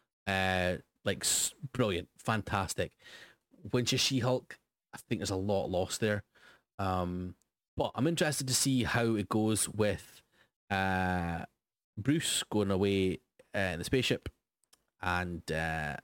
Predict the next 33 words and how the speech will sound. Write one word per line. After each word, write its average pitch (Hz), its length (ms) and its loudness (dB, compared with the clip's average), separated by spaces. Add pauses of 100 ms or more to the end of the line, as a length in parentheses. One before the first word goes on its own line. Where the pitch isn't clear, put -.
(760)
and 92 120 -8
yeah, 92 240 -4
kinda - 200 -10
how 92 80 -8
it - 60 -12
goes - 200 -12
from 90 100 -12
there. - 140 -10
So, 95 300 -2 (1500)
yeah, 220 160 0 (240)
so 147 120 0
that 170 80 2
is 170 80 0
part 151 240 0
one 147 120 2
of 123 80 2
She-Hulk. 131 380 2
It's, - 500 0 (520)
it's 117 240 0 (260)
very 123 420 2
much 110 300 0
for 113 100 2
me 104 200 4
the 98 100 2
weakest, - 1080 0
or 98 100 2
one 107 220 0
of 98 80 0
the 98 80 2
weakest 95 520 -2 (140)
T 98 180 -6
V 90 140 -2
shows, - 500 -4